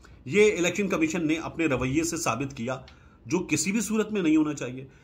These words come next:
फिर उसके बाद तहरीक लब्बैक के कुछ लोगों ने मुख्तलिफ जगहों पर, आ, बाकायदा तौर पर बंदे पकड़े जो ठप्पे लगा रहे थे, और ये जो ठप्पे लगाए गए हैं, ये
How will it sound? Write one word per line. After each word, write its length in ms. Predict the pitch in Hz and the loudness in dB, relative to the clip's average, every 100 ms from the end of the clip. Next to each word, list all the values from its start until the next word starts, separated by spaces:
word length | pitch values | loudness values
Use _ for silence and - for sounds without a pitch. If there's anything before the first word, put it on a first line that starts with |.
| - - | -20 -6
फिर 80 | 202 | -2
उसके 180 | 196 233 | -2 0
बाद 340 | 233 240 185 - | 2 2 0 -2
तहरीक 260 | 185 196 220 | 0 2 2
लब्बैक 360 | 185 147 214 | 2 2 -2
के 100 | 226 | -2
कुछ 220 | 208 220 196 | -4 -4 -2
लोगों 200 | 156 143 | -2 -4
ने 120 | 139 - - - - | -6 -12 -20 -14 -2
मुख्तलिफ 480 | 175 202 - 247 214 | 0 0 2 2 2
जगहों 280 | 196 175 180 | 0 0 0
पर, 280 | 175 175 - - - - | -2 -4 -12 -20 -20 -4
आ, 280 | 123 135 131 113 95 | 2 2 0 -4 -2
बाकायदा 480 | 151 147 170 185 202 | -2 2 2 4 4
तौर 160 | 202 180 | 2 2
पर 160 | 190 | 2
बंदे 260 | 156 135 156 | 2 4 2
पकड़े 380 | 147 - 123 - - - - - | 0 -4 -6 -8 -14 -20 -20 -2
जो 120 | 165 202 - | 0 2 2
ठप्पे 240 | 208 226 | 2 4
लगा 240 | 220 202 175 | 4 4 2
रहे 220 | 160 160 | -2 -4
थे, 140 | - - - - - - - - | -8 -14 -20 -20 -20 -20 -20 -4
और 240 | 139 147 | 2 2
ये 180 | 110 180 | 2 2
जो 100 | 208 | 0
ठप्पे 280 | - 175 180 | -2 -2 2
लगाए 280 | 151 127 131 | 4 2 0
गए 120 | 131 | -2
हैं, 240 | 123 131 - - 110 | -6 -8 -12 -14 -6
ये 500 | 117 156 170 160 | 2 2 2 -2